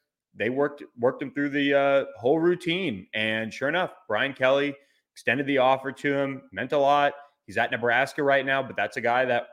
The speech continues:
we both have predictions in for, uh, to land at L S U. And he's a guy that has elite speed and twitch,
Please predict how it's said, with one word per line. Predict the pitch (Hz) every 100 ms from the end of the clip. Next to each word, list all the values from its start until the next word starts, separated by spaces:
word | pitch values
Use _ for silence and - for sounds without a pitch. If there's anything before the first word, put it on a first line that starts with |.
| _
we | 90 104
both | 135 135
have | 135 131 -
predictions | 143 139 139 135 117
in | 135 131
for, | 135 135 135 131 _ _
uh, | 120 123
to | 131
land | 131 143
at | 135
L | 131 131
S | - 127
U. | 147 165
And | 127 127 _ _
he's | 147 135
a |
guy | 135 147
that | 143 139
has | 143 127 -
elite | 123 139 147
speed | - - 131 135 135
and | 117 104
twitch, | - 156 147 127 -